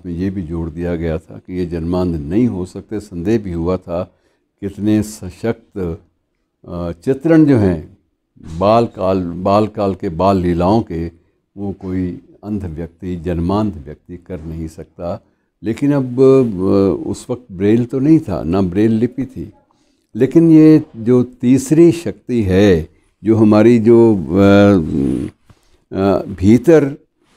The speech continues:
एक का, अ, अगर ह्रास होता है तो दूसरी शक्ति हमें मिल जाती है।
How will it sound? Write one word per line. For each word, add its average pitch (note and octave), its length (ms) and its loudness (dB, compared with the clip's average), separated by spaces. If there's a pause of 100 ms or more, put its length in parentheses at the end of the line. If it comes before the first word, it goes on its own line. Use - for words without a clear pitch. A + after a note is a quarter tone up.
(140)
एक C#3+ 400 4
का, C3 180 6
अ, B2+ 60 6 (1400)
अगर F#2 540 -2
ह्रास A#2 420 2
होता B2 220 0
है A#2 80 0
तो A#2 120 0
दूसरी G#2 400 0
शक्ति G2+ 380 -10
हमें F#2 340 -4
मिल F#2 280 -2
जाती E2 360 -8
है। F2 280 -6